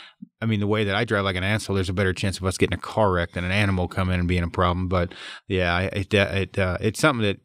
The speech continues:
I mean, when we're backpacking and fishing, we're doing the same thing, minus maybe that last descent to the top that you're gonna do maybe on a deer hunt. But, um, yeah, overall, it's gone pretty well so far. We caught,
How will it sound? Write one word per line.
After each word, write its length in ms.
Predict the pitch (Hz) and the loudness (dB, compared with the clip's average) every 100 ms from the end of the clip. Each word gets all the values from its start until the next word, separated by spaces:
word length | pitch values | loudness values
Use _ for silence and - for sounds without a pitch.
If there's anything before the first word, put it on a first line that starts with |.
| - | -2
I 40 | |
mean, 400 | 107 95 87 85 | 0 2 0 -4
when 140 | - 107 | -2 -2
we're 80 | 85 | 0
backpacking 720 | 95 98 - 104 95 - 92 | 0 0 -2 -2 -2 -2 -2
and 100 | 85 | -2
fishing, 520 | - 107 - 95 87 - - - | 2 2 2 0 -2 -6 -18 -6
we're 140 | 117 | -2
doing 240 | 127 151 110 | 0 0 0
the 80 | |
same 320 | 95 120 107 98 | -4 0 0 0
thing, 340 | - 104 98 | -2 0 0
minus 400 | 98 98 98 - | 0 0 0 0
maybe 220 | 95 92 | 0 0
that 160 | 92 87 | 0 0
last 340 | 92 92 - | 2 0 0
descent 400 | 92 - 101 90 | -6 0 0 0
to 80 | - | -2
the 80 | 87 | -4
top 360 | - 92 92 - | 0 0 0 -2
that 100 | 85 | -4
you're 100 | 90 | 0
gonna 160 | 90 80 | 0 0
do 160 | 87 | 0
maybe 160 | 87 90 87 | 2 2 2
on 120 | 82 | 0
a 40 | |
deer 300 | 82 90 92 | -2 0 0
hunt. 300 | 87 92 87 - | 2 0 -2 -4
But, 320 | 87 87 85 - - - - - | 0 0 -2 -10 -20 -18 -20 -6
um, 440 | 90 85 82 82 80 | -2 0 -2 -4 -4
yeah, 120 | 117 | 0
overall, 420 | 101 110 90 95 85 | 0 0 0 0 -2
it's 160 | - | -4
gone 340 | - 82 78 82 _ _ - | -2 0 -2 -8 _ _ -4
pretty 180 | 95 90 | 0 2
well 220 | 87 87 | 2 0
so 180 | - 85 | -2 -4
far. 460 | - 92 87 85 | 0 0 0 -2
We 140 | 92 90 | -2 0
caught, 240 | 95 87 | 2 0